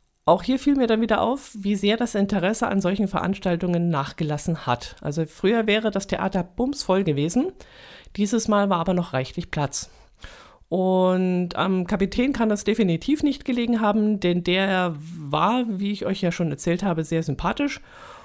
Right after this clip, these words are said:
und vor allem unterhaltsam. Ein richtiger Erklärbär, dem man auch gerne zugehört hat. Die Kapitänssprechstunde war dann auch wieder sehr interessant. Es war die einzige während der Reise.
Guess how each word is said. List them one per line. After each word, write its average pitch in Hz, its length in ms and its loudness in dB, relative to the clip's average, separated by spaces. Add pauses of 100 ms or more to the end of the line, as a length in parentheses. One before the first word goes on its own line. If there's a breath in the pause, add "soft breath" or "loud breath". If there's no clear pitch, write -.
(100)
und 208 240 -2
vor - 160 2
allem 156 240 0
unterhaltsam. 156 800 -2 (320 loud breath)
Ein 165 180 0
richtiger 180 420 -2
Erklärbär, 254 720 2 (180)
dem 190 160 2
man 196 180 2
auch - 180 -4
gerne 147 260 0
zugehört 156 480 -2
hat. - 240 -4 (1500 loud breath)
Die 202 80 -2
Kapitänssprechstunde 262 920 2
war 214 140 6
dann 226 160 4
auch 196 160 2
wieder 190 200 2
sehr 175 200 2
interessant. 180 800 -2
Es 220 260 -4
war 196 260 6
die 196 200 0
einzige 254 420 0
während 277 300 0
der 254 120 0
Reise. 277 320 2